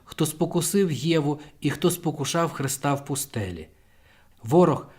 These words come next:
замінив Слово Боже своїми власними оманливими твердженнями.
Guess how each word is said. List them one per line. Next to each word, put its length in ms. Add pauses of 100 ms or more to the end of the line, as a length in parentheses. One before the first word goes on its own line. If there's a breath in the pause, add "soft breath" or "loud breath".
(200 loud breath)
замінив 540
Слово 420
Боже 420
своїми 500
власними 680
оманливими 720
твердженнями. 760